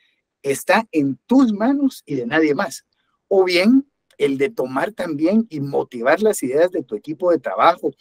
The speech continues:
así sea una persona más la que a veces te ayude a cuidar tu puesto de trabajo, así sea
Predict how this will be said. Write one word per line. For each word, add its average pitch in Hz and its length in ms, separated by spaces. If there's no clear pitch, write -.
así 127 260
sea 202 280
una 254 280
persona 180 460
más 190 260
la 151 100
que 127 100
a 107 40
veces 143 320
te - 80
ayude 147 380
a - 100
cuidar 123 360
tu 156 160
puesto 156 320
de 151 80
trabajo, 120 560
así - 280
sea 190 360